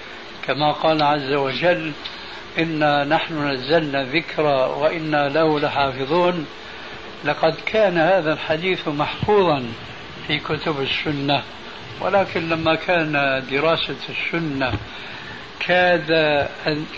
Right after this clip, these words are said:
كادت أن تصبح نسيا منسيا في آخر الزمان هذا،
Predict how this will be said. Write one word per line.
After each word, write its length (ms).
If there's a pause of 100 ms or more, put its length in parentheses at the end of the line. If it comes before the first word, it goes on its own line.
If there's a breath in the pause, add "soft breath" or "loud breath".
(100)
كادت 480
أن 320
تصبح 520
نسيا 640
منسيا 840 (180)
في 140
آخر 420
الزمان 680
هذا، 520